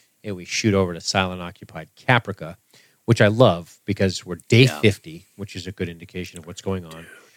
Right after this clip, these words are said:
Speaker 1: And we have Hilo sitting under some sort of awning while she's sitting in the rain like a bad dog.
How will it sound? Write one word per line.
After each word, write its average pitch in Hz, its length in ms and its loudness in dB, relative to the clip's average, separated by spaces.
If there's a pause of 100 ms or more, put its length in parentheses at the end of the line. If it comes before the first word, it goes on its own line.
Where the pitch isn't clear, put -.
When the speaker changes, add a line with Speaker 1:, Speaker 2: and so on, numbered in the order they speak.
(160)
Speaker 1:
And 113 240 0
we 117 180 4
have 120 200 4
Hilo 151 380 6
sitting 135 560 2
under 117 460 6
some 120 200 2
sort 107 160 4
of 92 160 6
awning 110 400 -2 (300)
while 107 140 6
she's - 260 0
sitting 120 260 6
in 123 80 6
the 117 80 6
rain 107 260 6
like 101 120 2
a 90 80 -6
bad 95 320 0
dog. 113 360 6